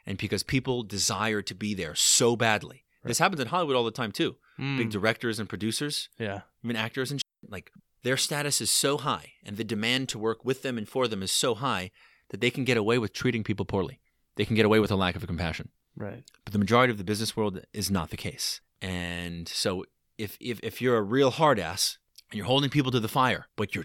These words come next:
Speaker 1: churning, turning over employees
Speaker 2: Mm.
Speaker 1: every couple of weeks,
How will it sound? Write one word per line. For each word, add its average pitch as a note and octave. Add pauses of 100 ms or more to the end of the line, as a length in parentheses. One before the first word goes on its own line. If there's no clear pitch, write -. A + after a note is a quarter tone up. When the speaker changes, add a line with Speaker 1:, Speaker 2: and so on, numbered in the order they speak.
(160)
Speaker 1:
churning, D3 (220)
turning D3+
over D3
employees B2 (100)
Speaker 2:
Mm. A2+ (120)
Speaker 1:
every A2+
couple A#2
of A#2
weeks, -